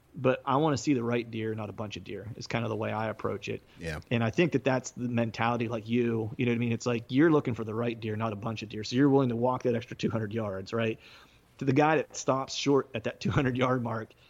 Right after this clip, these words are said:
Speaker 1: it's like a deer is a deer is a deer to him or her.
Speaker 2: Yeah.
Speaker 1: Right. And I think that that's part of what it is.
Speaker 2: Yeah. It blo-, it blows me away, uh, especially when there's people who put out, they put the same amount of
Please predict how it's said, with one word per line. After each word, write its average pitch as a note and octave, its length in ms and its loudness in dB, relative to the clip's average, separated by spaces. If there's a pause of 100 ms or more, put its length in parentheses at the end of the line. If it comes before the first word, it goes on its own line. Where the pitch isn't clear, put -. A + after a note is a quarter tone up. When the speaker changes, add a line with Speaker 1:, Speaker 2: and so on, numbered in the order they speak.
(220)
Speaker 1:
it's A#2+ 100 -2
like B2+ 200 2
a B2+ 60 4
deer C3 200 2
is A#2+ 100 0
a - 20 -4
deer A#2 200 -2
is G#2 60 -6
a G#2 40 -8
deer G#2+ 180 -6
to F#2+ 60 -14
him F#2+ 220 -14 (500)
or A#2 140 0
her. G2 240 -8 (220)
Speaker 2:
Yeah. E2+ 180 -4
Speaker 1:
Right. G#2+ 280 -4
And B2 120 -4
I A#2+ 40 -4
think C#3+ 160 0
that A2 80 -12
that's A#2 200 0
part A2 200 0
of G2 60 -8
what F#2 120 -8
it D#2 100 -18
is. E2 260 -18 (280)
Speaker 2:
Yeah. D#2 180 -4 (640)
It A#2 120 -2
blo-, C#3+ 220 0
it A2 140 -4
blows C3 340 2
me A#2+ 120 2
away, F2+ 480 0 (380)
uh, F2+ 160 -2
especially G#2+ 540 -2
when F#2+ 480 -2 (540)
there's G2 160 -2
people A#2+ 320 -4
who F#2 420 0 (140)
put A#2+ 180 -2
out, G#2 460 0 (1500)
they F#3 60 -6
put G3+ 160 -4
the - 80 -6
same A#2+ 260 0
amount G2 300 0
of - 40 -8